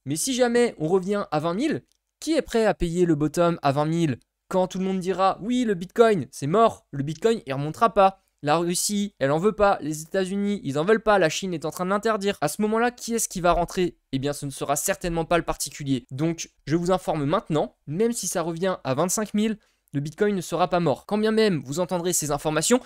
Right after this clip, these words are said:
on l'entend tout le temps. Si vous regardez sur les derniers articles qui sont sortis sur ces dernières années, on a toujours eu ce qu'on appelle des fud, donc Fear, Uncertainty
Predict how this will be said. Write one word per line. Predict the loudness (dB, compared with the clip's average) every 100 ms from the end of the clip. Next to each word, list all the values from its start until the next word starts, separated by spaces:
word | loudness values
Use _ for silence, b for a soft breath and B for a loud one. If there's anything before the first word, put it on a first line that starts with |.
| B -2
on |
l'entend | 0 2 0
tout | -8 -8
le | 2
temps. | 2 2 -4 _ _ _ _ _
Si | -6 -4
vous | 2 2
regardez | 4 2 2 2 2 -2 _ _ -12
sur | -2
les | 0 2
derniers | 2 0 -2
articles | -4 -8 -8
qui | -10
sont | -8
sortis | -8 -8 -8
sur | -8 -8
ces | -4
dernières | -2 -2 2
années, | 4 4 4 0 b b
on | -4
a | -4
toujours | -2 -2 -2 -2
eu | -2 -2 -2 _
ce | -6
qu'on | -2
appelle | 0 2 2 0 -8
des | -10
fud, | 2 4 4 2 -4 _ _ -4
donc | -4 -6 _
Fear, | -6 2 2 0 _ _
Uncertainty | 0 2 0 -2 -2 -2 -4